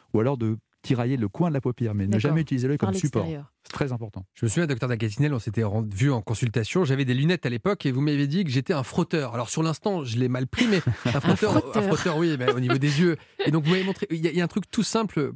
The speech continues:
Speaker 3: pour savoir si les gens sont des frotteurs avec les lunettes. Vous m'aviez scotché pour savoir de quel côté
Speaker 1: <laughs>
Speaker 3: je
Speaker 1: Oui.
Speaker 3: frottais plus mon œil de l'autre
Speaker 1: Oui,
Speaker 3: qu'à
Speaker 1: parce que
Speaker 3: l'autre.
Speaker 1: quand les gens frottent avec les lunettes, ça fait jouer la branche de lunettes et ça déforme parfois
Speaker 2: Ah.
Speaker 1: la, jusqu'à la monture.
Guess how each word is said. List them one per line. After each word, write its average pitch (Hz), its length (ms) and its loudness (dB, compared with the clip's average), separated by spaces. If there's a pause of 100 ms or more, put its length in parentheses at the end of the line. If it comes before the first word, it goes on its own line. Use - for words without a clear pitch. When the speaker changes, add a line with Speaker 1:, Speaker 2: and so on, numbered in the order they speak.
(120)
Speaker 3:
pour 139 160 -2
savoir 170 260 -2
si - 140 -4
les 139 80 2
gens 165 120 -2
sont 156 140 -4
des 139 60 0
frotteurs 151 260 -2
avec 165 160 -2
les 143 80 4
lunettes. 165 400 0
Vous 135 80 -4
m'aviez 127 160 0
scotché 175 460 -2
pour 147 120 -6
savoir 151 220 -4 (300)
de 131 80 2
quel 190 200 0
côté 180 400 2
Speaker 1:
<laughs> - 20 -
Speaker 3:
je 151 100 0
Speaker 1:
Oui. 147 60 0
Speaker 3:
frottais 160 280 -2
plus 185 460 0
mon 151 180 2
œil 170 300 -2
de 147 80 -2
l'autre 135 140 -2
Speaker 1:
Oui, - 40 4
Speaker 3:
qu'à 110 60 -2
Speaker 1:
parce 107 100 2
que - 60 0
Speaker 3:
l'autre. 117 80 0
Speaker 1:
quand 127 80 2
les 120 60 0
gens 127 100 0
frottent 139 220 -2
avec 113 100 -4
les 120 80 -2
lunettes, 123 260 0
ça 98 140 -2
fait 101 160 0
jouer 113 180 2
la 117 80 2
branche 110 240 0
de 104 80 2
lunettes 107 360 0
et - 20 -4
ça 104 140 -2
déforme 135 380 -2
parfois 240 220 -2
Speaker 2:
Ah. 113 40 0
Speaker 1:
la, 104 80 -2
jusqu'à 117 180 -2
la 110 80 0
monture. 156 480 0